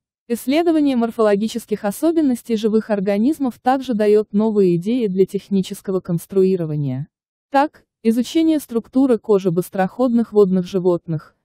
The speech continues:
например, кожа дельфина не смачивается и имеет эластично упругую структуру,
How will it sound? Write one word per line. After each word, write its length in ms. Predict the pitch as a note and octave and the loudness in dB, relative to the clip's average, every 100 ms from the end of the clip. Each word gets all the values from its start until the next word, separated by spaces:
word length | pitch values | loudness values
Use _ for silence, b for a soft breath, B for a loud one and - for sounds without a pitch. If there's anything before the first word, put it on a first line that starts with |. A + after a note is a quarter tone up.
| - | -4
например, 560 | F#3 F#3+ F#3 F#3 F3+ _ _ | -4 0 0 0 -4 _ _
кожа 280 | C4 C4+ B3+ | -2 0 0
дельфина 460 | G#3 G3+ - C#4+ | 0 -2 -2 0
не 120 | C4+ A3 | 2 0
смачивается 840 | - G3 B3 - F#3+ F3+ E3+ - | 0 0 0 -4 -2 -2 -2 -2
и 100 | F3 | 0
имеет 300 | E3+ F#3 F3+ | 2 0 -2
эластично 640 | F#3 F3 F#3 - G#3+ G#3 G3 | -2 -4 -4 -8 -6 -4 -4
упругую 480 | - F3+ E3 E3 | -2 -2 0 -2
структуру, 720 | E3 - F3 _ F3+ D#3+ D#3 | -2 -8 -12 _ -2 0 -2